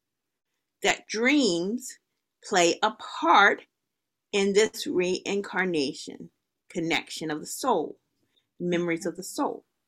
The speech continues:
And so I was like, "Well, maybe it's just me." And when I was in this group, two people, um, locate, you know, kind of reached out to me. And they're like, "Oh, I think I'm this person." And I was like, "I think I'm that person." They looked like those people, like, the eyes, they, the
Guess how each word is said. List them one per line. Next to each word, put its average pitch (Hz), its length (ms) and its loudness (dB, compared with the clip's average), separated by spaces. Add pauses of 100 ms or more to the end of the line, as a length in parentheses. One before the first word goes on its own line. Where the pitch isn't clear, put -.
(400)
And 196 180 2
so 214 360 2
I 220 180 8
was 220 220 0
like, 180 200 2
"Well, 196 120 2
maybe 220 300 0
it's 247 120 -4
just 240 240 -6
me." 165 340 -2
And 196 180 0
when 196 120 4
I 190 80 4
was 202 160 2
in 247 120 2
this 254 160 0
group, 202 280 0
two 262 200 -4
people, 226 580 2 (500)
um, 190 240 4
locate, 196 480 2
you 180 140 0
know, 165 240 -2
kind 185 240 -4
of 180 120 -2
reached 196 260 -4
out 175 240 6
to 285 120 -2
me. 349 280 -2 (720)
And 214 160 2
they're 220 140 4
like, 226 200 4
"Oh, 277 180 6
I 262 120 4
think 247 320 -2
I'm 233 220 4
this 233 220 4
person." 214 1120 -2 (400)
And 190 260 0
I 214 100 0
was 214 140 -6
like, 208 160 -4
"I 240 120 4
think 247 160 0
I'm 240 100 2
that 220 180 2
person." 226 320 -2
They 220 140 4
looked 226 440 2
like 165 260 0
those 170 220 -2
people, 180 300 -4
like, 165 160 -4
the - 160 -4
eyes, 185 360 6
they, 180 140 0
the - 340 -2